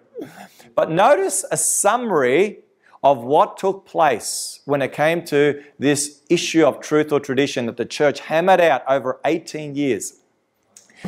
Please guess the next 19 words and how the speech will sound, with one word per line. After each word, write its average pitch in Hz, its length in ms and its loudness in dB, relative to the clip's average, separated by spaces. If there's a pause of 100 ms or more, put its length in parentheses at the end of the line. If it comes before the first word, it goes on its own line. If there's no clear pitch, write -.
(120)
This 180 180 4
is 190 140 -6
from 175 240 2
the 147 80 2
Reverend 170 480 0 (160)
Joseph, 175 580 2 (420)
uh, 131 460 2
Far 156 320 4
de 131 140 -4
Bruno 196 760 4 (100)
in, 151 540 -2 (260)
in, 151 360 0
uh, 131 380 2
in 147 140 -2
his 139 200 0
book, 160 340 0
The - 80 -16
Catholic 151 580 -2
Belief. 156 560 2